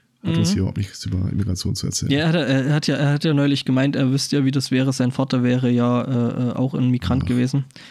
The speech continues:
Speaker 2: Worauf ihn die Leute dann, äh, hinwiesen, „Alter, das war dein Großvater.“
Speaker 1: Ja.
Speaker 2: Aber gut, ich mein, ähm, jemand, der so auf seine Tochter steht, ich weiß nicht, mit vielleicht den Familienverhältnissen hat man's da in der Familie nicht ganz so.
Speaker 1: Der Typ hat übrigens in dem ersten Buch, das er hat ghostwriten lassen, dieses The Art of a Deal, noch, äh, zu Protokoll gegeben, dass er schwedischer Abstammung sei.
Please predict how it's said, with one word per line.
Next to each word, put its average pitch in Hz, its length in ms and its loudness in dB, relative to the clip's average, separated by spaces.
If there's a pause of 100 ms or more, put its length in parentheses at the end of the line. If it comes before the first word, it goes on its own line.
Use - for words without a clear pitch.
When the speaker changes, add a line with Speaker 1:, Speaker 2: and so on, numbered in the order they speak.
(420)
Speaker 2:
Worauf 151 280 2
ihn 196 60 4
die 196 80 2
Leute 165 300 0
dann, 151 340 2
äh, 139 320 2
hinwiesen, 156 540 2
„Alter, 147 300 0
das 143 180 0
war 127 80 2
dein 120 120 2
Großvater.“ 151 640 0 (140)
Speaker 1:
Ja. 95 80 -2
Speaker 2:
Aber 139 180 2
gut, 165 300 0
ich 139 120 -2
mein, 139 340 2
ähm, 131 600 0
jemand, 135 260 2
der 127 240 2
so 131 160 -2
auf 127 120 -2
seine 127 240 0
Tochter - 280 -4
steht, 131 320 -2
ich - 320 -8
weiß 151 140 -2
nicht, 147 160 0
mit 131 180 0
vielleicht - 360 -2
den 131 100 2
Familienverhältnissen 131 800 2
hat - 140 -2
man's 131 240 0
da 110 140 0
in 117 80 0
der 117 100 -2
Familie 120 400 2
nicht 120 180 -2
ganz 92 280 -2
so. - 120 -2
Speaker 1:
Der 104 160 0
Typ 214 200 -2
hat 185 120 -4
übrigens 151 320 -2
in 127 420 0
dem 117 220 0
ersten 120 460 -2
Buch, 127 240 -2
das 123 180 -2
er 117 240 0
hat - 180 -4
ghostwriten 101 560 0
lassen, 117 460 0
dieses 104 220 -4
The - 240 -6
Art 101 200 -2
of - 20 -8
a 104 40 -4
Deal, 107 260 0
noch, 117 260 -2
äh, 104 260 0
zu - 120 -12
Protokoll 98 380 -2
gegeben, 110 380 0
dass 98 120 0
er 98 80 0
schwedischer 107 460 -2
Abstammung 87 420 -2
sei. 85 300 -2